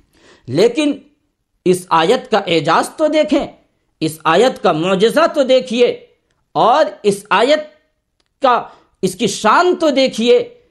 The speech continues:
کہ یہ آیت جس میں یہودیوں کی تنگ دلی کی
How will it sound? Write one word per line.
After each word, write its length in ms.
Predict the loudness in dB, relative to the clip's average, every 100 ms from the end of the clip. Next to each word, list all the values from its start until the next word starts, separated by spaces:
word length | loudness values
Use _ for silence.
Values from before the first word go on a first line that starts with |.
| _ _ -2
کہ 80 |
یہ 240 | 0 2 2
آیت 460 | 2 2 0 -2 -12 _ _ _ -20
جس 380 | -10 -6 -6 -2
میں 180 | 0
یہودیوں 600 | 2 0 0 -2 0 0 0
کی 360 | -2 -4 -6 _ _ _ _ _ _ _ _
تنگ 220 | -2 0 0
دلی 480 | 0 0 0 0
کی 360 | 0 -2 -2